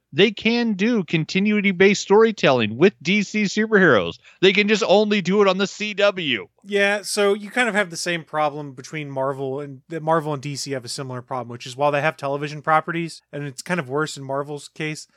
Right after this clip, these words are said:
Speaker 2: they say they're linked, but they kind of ignore them. And it's the same case with D C side houses. They're not linked at all until sort of they linked in Crisis slightly, but they're, they're not really taking lessons learned and applying it to the movies.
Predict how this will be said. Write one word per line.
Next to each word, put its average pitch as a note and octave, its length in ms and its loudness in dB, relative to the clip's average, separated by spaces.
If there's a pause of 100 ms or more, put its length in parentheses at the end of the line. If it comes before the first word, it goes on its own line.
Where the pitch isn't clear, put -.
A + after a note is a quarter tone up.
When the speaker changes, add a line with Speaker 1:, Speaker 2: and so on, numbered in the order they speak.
(200)
Speaker 2:
they D3 120 -2
say D#3+ 240 0
they're E3 180 2
linked, E3 380 -4
but C3+ 120 -12
they C#3+ 100 -4
kind D#3 240 -4
of C#3+ 80 -6
ignore C3 360 -6
them. D#3+ 200 -6 (300)
And D#3 100 -10
it's D3+ 140 -8
the D3+ 80 -12
same E3+ 240 -4
case D3+ 400 -6
with C3+ 240 -6
D D3 160 -12
C D3+ 200 -10
side C3+ 220 -8
houses. C3 320 -8
They're D3 120 -2
not F3 260 0
linked D#3 240 -8
at C#3+ 60 -4
all C#3+ 240 4
until C3+ 440 -8
sort C#3 260 -10
of B2 100 -18
they B2+ 140 -8 (180)
linked C#3 240 -12
in C3 80 -20
Crisis C3+ 420 -8
slightly, C3 560 -10 (100)
but C#3+ 220 -8 (420)
they're, D#3+ 280 -6 (300)
they're D#3+ 100 -6
not F3 240 -2
really E3 240 -4
taking C#3+ 320 -10
lessons C#3+ 340 -4
learned C#3+ 220 -6
and B2+ 60 -10
applying C#3 340 -8
it B2 80 -18
to - 40 -20
the C3 60 -18
movies. C3 460 -8